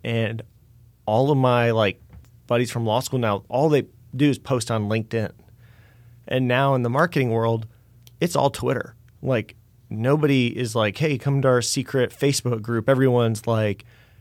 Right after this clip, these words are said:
"Hey, publish all this stuff on Twitter," and that's where we interact.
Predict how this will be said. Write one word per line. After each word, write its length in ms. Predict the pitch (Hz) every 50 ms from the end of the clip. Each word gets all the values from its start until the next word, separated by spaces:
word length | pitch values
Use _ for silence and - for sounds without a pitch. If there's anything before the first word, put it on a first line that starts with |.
| - -
"Hey, 220 | - 139 139 127
publish 400 | 117 - 143 135 135 131 120 -
all 100 | 123 123
this 140 | 120 113 -
stuff 280 | - - 127 123 117 -
on 140 | 117 110 107
Twitter," 380 | - - 139 135 127 123 117
and 140 | 113 110 110
that's 220 | 113 117 117 - -
where 100 | 120 110
we 120 | 113 113
interact. 540 | 107 104 98 98 113 110 - - - - -